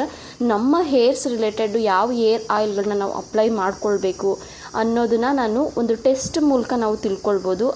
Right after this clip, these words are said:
ಆ, ಅದನ್ನು ಕೂಡ ನಾನು ಇವತ್ತಿನ ವಿಡಿಯೋದಲ್ಲಿ ನಿಮಗೆ ತಿಳಿಸ್ತಾ ಇದ್ದೀನಿ. So ವಿಡಿಯೋ ತುಂಬಾ ಇಂಟ್ರೆಸ್ಟಿಂಗ್ ಆಗಿರುತ್ತೆ and ನಿಮಗೆ ತುಂಬಾ ಹೆಲ್ಪ್‌ಫುಲ್ ಆಗುತ್ತೆ. So ವಿಡಿಯೋನ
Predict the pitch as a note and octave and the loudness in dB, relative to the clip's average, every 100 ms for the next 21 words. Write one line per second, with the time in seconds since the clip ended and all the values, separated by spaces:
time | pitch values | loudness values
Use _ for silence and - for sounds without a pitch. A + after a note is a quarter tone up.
0 | - A3 G#3+ G#3 A#3+ B3+ B3 A3+ A3+ G#3 | -2 0 0 0 0 0 0 -2 0 0
1 | G3+ G3 G3 G3+ G3 G3 G3 F#3+ F#3 G3 | -2 -2 -2 -2 0 0 0 -2 -2 -4
2 | G#3+ B3+ G#3+ G3+ G3 F#3 G#3+ G3+ F#3 F#3 | -2 -2 -2 -2 -2 -2 -4 -4 -4 -2
3 | C#4 - - - - - C4+ B3 A#3 C4 | -4 -6 -16 -20 -12 -4 2 2 2 0
4 | C4 C4+ B3+ G#3+ A#3+ C4 C4+ C4+ A#3+ A3+ | 2 0 0 -2 2 2 2 0 -2 -2
5 | A3+ - A3+ G#3+ G#3 G#3 G#3 A#3+ G#3+ G#3+ | -4 -2 -2 0 -2 -2 -2 -2 -2 -2
6 | G#3+ A3+ A3+ A3 A3+ A3+ F#3+ G3 - A3 | -2 -2 -4 -2 -2 0 0 -2 -2 -2
7 | G3 F#3+ A3 C#4 - - - - C4 C4 | 0 -2 -2 -4 -4 -16 -16 -2 2 2
8 | C#4+ D#4 D4+ B3+ | 2 2 2 2